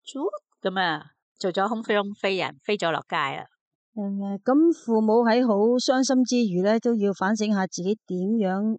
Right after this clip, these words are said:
Speaker 2: 教細路咯。係咪自細佢要乜就買乜，要乜就買乜，永遠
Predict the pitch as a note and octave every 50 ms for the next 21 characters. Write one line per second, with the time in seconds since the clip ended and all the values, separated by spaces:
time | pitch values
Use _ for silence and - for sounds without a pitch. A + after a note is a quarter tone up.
0 | _ - - F3 F3+ F3 - F#3 F3+ F3 F3 F3 F3+ F#3+ G3+ G3+ G3 _ - -
1 | _ - A#3 A3 A3 A3 G#3+ - G#3+ G#3+ G#3+ G#3 F#3 - A#3 G#3+ A3 A3 G3+ G3
2 | G3 G#3+ G#3 G#3 G#3 G#3 A3 A#3 B3 A#3+ - - F3+ F3+ F3 E3 E3+ F3+ G3+ A3
3 | G#3 - - A3 G#3 G#3 G#3+ A#3+ A#3+ - G#3 F#3 F3 E3+ E3 F3 G3 G3+ G3+ -
4 | _ _ _ _ _ _ _ - G#3 G3+ B3 B3 A3 G#3+ A3